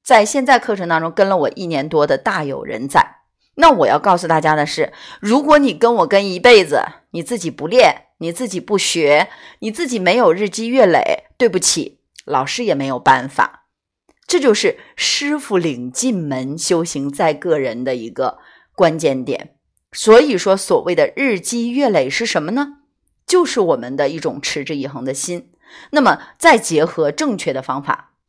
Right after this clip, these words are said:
还有一种人呢，是什么？对，是日积月累了，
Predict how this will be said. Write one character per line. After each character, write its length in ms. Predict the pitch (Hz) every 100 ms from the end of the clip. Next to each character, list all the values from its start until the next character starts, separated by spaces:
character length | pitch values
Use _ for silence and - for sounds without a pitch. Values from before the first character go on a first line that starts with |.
| _
还 160 | 254 359
有 80 |
一 120 | 320 254
种 120 | 190
人 140 | 156
呢， 140 | 175 190
是 100 | 208
什 140 | 165
么？ 140 | 165 - _ -
对， 240 | 330 277 _ _ -
是 400 | - 349 269 240
日 160 | 254
积 160 | 190 214
月 160 | 220 185
累 160 | 147
了， 300 | 147 143 -